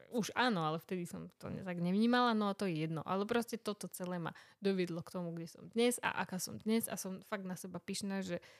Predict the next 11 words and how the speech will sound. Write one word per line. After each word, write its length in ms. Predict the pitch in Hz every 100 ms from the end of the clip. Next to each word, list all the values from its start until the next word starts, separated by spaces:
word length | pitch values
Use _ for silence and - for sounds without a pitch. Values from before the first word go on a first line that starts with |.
| -
že 260 | - 185 190 185 185 185 -
aj 180 | 151
v 80 | 202
dobe, 240 | 196 190 202
keď 260 | - 202
mi 180 | 190 190
fakt 300 | 190 - 202
bolo 240 | 185 185 185
najhoršie 680 | 175 175 180 - 196 185
a 180 | 180 170
ani 380 | - 180 185